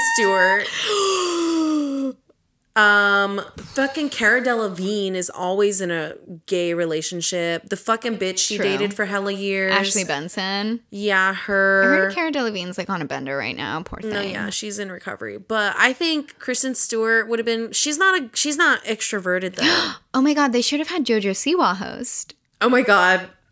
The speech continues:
Speaker 1: Unhinged. She's too young. Uh, she's annoying.
Speaker 2: Whatever, but she's gay. <gasps>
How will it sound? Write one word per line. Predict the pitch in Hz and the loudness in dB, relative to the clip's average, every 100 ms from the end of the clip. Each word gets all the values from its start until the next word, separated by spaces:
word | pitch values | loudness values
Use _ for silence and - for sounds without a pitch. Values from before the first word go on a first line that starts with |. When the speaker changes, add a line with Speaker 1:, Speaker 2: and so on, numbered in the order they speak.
| - | -6
Speaker 1:
Unhinged. | 190 196 - 185 170 170 175 | 2 6 6 6 4 2 2
She's | - 285 - | 2 4 4
too | 339 262 | 2 2
young. | 226 233 233 220 208 190 185 | 0 2 2 2 2 0 -2
Uh, | 180 175 | -2 -2
she's | 180 233 226 | -4 -2 -2
annoying. | 240 202 202 196 185 180 180 190 | -2 -4 -4 -6 -6 -8 -8 -8
Speaker 2:
Whatever, | 226 254 233 269 240 226 233 | -6 -4 -4 0 2 4 2
but | 220 | -2
she's | - 233 | -6 -4
gay. | 214 202 208 185 170 165 254 - _ _ _ | -2 0 2 2 0 0 -2 -4 _ _ _
<gasps> | _ | _